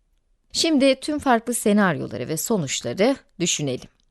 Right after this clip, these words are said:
Eğer Ilgar ve Mahmut itiraf ederse dördüncü senaryodayız demektir. Yani ikisi de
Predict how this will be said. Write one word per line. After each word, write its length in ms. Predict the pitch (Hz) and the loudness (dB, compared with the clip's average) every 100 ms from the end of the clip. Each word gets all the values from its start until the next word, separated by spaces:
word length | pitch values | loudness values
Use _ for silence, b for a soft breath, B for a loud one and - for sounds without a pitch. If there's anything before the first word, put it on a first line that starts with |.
| _ _ _ _ _ _ _ _ _ - | _ _ _ _ _ _ _ _ _ 0
Eğer 360 | 226 240 269 - | 4 4 2 2
Ilgar 460 | 220 208 226 196 | 2 4 2 2
ve 100 | 160 | 2
Mahmut 440 | 175 214 185 220 - | 4 4 4 0 -2
itiraf 500 | 240 - 170 185 202 | -4 0 0 0 0
ederse 720 | 180 139 139 - 202 226 220 | 0 0 -4 -4 0 2 4
dördüncü 440 | 214 196 175 160 147 | 4 4 2 -2 -2
senaryodayız 920 | - 151 139 139 131 - 139 - - | -2 -2 -2 -4 -6 -8 -8 -8 -6
demektir. 580 | 135 123 - - 233 220 | -6 -6 -10 0 2 2
Yani 360 | 185 139 143 | 0 -2 -4
ikisi 520 | - 208 180 - - | -6 -4 -4 -6 0
de 220 | 190 240 | 4 4